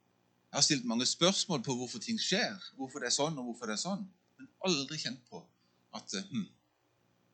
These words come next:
er du virkelig Gud? Og det ble jeg bare utrolig takknemlig for, fordi at røttene sitter så dypt, og de er basert på ikke bare det jeg ser, ikke bare det jeg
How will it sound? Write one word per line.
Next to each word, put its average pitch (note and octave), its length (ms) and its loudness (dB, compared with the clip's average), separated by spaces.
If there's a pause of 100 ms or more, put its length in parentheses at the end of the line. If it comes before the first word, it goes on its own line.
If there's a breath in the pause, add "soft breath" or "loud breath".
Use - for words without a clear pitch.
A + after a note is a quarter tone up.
(260)
er A#2 80 2
du C3 80 -2
virkelig G#2 380 0 (460)
Gud? E2 200 -6 (1200)
Og F#2+ 100 -6
det D3 80 2
ble A2+ 120 8
jeg A#2 120 6
bare A2 180 4
utrolig - 460 -4
takknemlig C3 480 -2
for, - 200 -6 (800)
fordi A2+ 160 2
at A2+ 120 0
røttene G#2+ 480 0
sitter - 400 -2
så G#2+ 200 -2
dypt, - 400 -8 (720)
og G2+ 80 -4
de A#2+ 80 6
er A#2 80 2
basert B2+ 540 4
på G2+ 160 4 (680)
ikke G3 280 -2
bare A2+ 300 -4
det G#2 160 0
jeg - 540 -10
ser, G2+ 360 -2 (800)
ikke D#3+ 240 2
bare C3 280 8
det G#2+ 100 6
jeg F#2+ 260 4